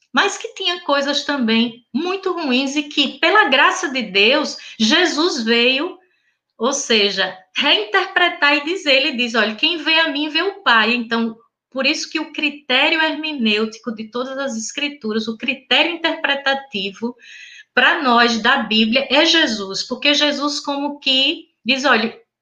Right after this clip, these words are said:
ah, muita coisa que disseram do meu Pai não, não, não tá certa, foi da cabeça desses homens. Olhem pra mim, eu sou o caminho, eu sou a palavra, eu sou a verdade."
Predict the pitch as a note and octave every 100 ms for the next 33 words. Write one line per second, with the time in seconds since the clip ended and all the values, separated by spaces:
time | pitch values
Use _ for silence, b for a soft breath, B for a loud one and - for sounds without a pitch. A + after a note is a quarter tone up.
0 | _ _ _ - A3 A3 G#3 F#3 F3+ -
1 | - A3+ F4 G4+ G4 G4 - C#4+ E4 E4+
2 | E4 C4 C4+ - A#3 A3 A3 C4+ D#4+ D4
3 | D4 - A3+ C4 B3+ D#4 G4+ - B3 D4+
4 | D4+ D4+ B3+ F4 E4+ A4 - D4+ D4+ F4+
5 | - - E3+ - B B - D#4 E4 E4+
6 | F#4 B3 B3 F#4 - D#4+ D4+ D4 B3+ G#3
7 | F#3+ E3+ E3 E3 - - _ b b C4
8 | E4 G4 - G4 G#4+ C#4+ C#4+ F4 E4 -
9 | _ _ - D4+ G#4 G#4 F4 E4 - E4+
10 | D#4 A#3 A3+ A3+ A3+ B3+ F4+ F4+ - E4
11 | D#4+ - - C4 A#3 G3+ G3+ G3+ A3+ D#4
12 | F#4+ - E4+ E4 D#4+ D#4+ A#3+ G#3+ A3 G#3+